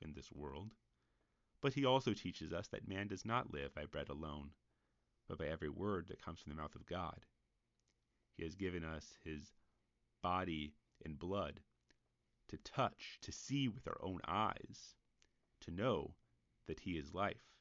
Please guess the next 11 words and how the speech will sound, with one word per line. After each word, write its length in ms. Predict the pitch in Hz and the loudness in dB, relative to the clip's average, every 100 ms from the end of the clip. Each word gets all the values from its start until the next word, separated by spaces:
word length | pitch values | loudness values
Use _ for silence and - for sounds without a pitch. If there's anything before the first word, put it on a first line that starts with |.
| _ _ _ - | _ _ _ -12
and 80 | |
he 120 | 92 76 | -8 -2
gives 260 | 90 92 | -2 -2
life 160 | 80 78 | -4 -4
abundantly. 560 | - 87 98 - - - - _ _ _ _ _ _ _ _ _ _ - | -6 -4 -4 -6 -8 -12 -16 _ _ _ _ _ _ _ _ _ _ -4
This 300 | 95 104 - | 0 2 0
is 240 | 90 82 76 | -2 -2 -2
the 100 | 76 | -2
word 180 | 76 | -2
of 140 | - - | -2 0
life. 320 | 98 95 - | 2 0 -6